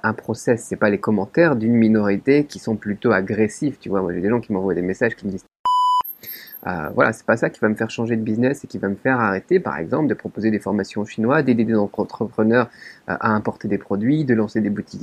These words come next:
e-commerce et d'avoir aussi tout mon paquet, euh, de, tout mon empire, j'ai envie de dire, de business, tu vois. Parce que quelqu'un m'a dit un jour ça,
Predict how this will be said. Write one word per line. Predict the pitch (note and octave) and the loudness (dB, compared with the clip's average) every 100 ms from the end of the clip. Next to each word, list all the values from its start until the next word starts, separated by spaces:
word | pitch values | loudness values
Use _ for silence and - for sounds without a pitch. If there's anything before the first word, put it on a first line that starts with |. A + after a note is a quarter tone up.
| G2 | -2
e-commerce | G#2 A#2+ C#3+ - - - G2+ | 2 4 2 -2 -14 -8 0
et | |
d'avoir | G2+ G#2 B2+ | 2 4 4
aussi | G#2 - | 4 0
tout | D3+ B2+ | -2 0
mon | G2+ | -2
paquet, | - G#2 - F3+ F3 - - - | 0 -2 4 6 6 4 -6 -4
euh, | G2+ | -2
de, | G#2 C3 C#3+ A#2 | 4 8 8 6
tout | A2 | 4
mon | G#2 G#2+ | 4 4
empire, | G#2+ G#2 E3 C3 | 2 4 4 4
j'ai | A#2 | 2
envie | G#2+ A2 | 0 2
de | C#3 | 2
dire, | |
de | C3 B2+ | 4 4
business, | B2+ C#3 D3 - | 4 4 2 0
tu | A2 | 2
vois. | C#3+ - - - - | 4 4 -6 -20 -14
Parce | - | -4
que | C#3+ | -2
quelqu'un | B2 A2+ A#2+ C#3+ | 2 2 2 2
m'a | A#2+ | 2
dit | A#2 B2 | 2 2
un | G#2+ | 2
jour | A#2+ C#3+ | 2 0
ça, | - C#3+ G#2+ | 0 2 2